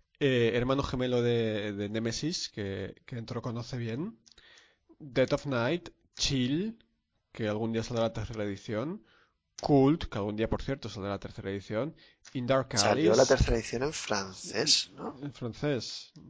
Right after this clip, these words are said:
Speaker 1: Puf, estaba, sé que habían recogido la licencia y estaban ahí buscando gente, puede ser. Innomine Satanis,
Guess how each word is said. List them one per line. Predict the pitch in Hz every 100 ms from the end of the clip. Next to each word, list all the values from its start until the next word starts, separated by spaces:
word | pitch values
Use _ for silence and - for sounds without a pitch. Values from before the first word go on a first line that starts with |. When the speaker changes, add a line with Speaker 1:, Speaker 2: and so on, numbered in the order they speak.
| 117
Speaker 1:
Puf, | - 139 -
estaba, | 110 143 135
sé | 123
que | 151
habían | 139 113
recogido | 113 - - 117
la | 104
licencia | 101 95 - 131 120 117
y |
estaban | 95 104 104
ahí | 101
buscando | 101 - 95
gente, | 113 95
puede | 123 107
ser. | 104 - - -
Innomine | - 117 143 151
Satanis, | - 123 143 151 175 185 -